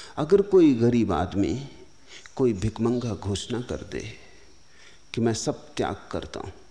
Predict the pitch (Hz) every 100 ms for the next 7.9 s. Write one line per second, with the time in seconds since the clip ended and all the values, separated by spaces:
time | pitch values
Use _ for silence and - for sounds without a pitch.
0 | - - 113 120 123 120 113 - - -
1 | - - - - - - - - - 110
2 | 120 120 131 139 131 120 107 110 110 117
3 | 123 127 - 104 123 - 98 - - -
4 | - - - - - - - - - -
5 | - - - - 139 135 139 - 165 -
6 | 147 123 131 143 - 190 165 - 120 104
7 | - - - - - 226 214 185 123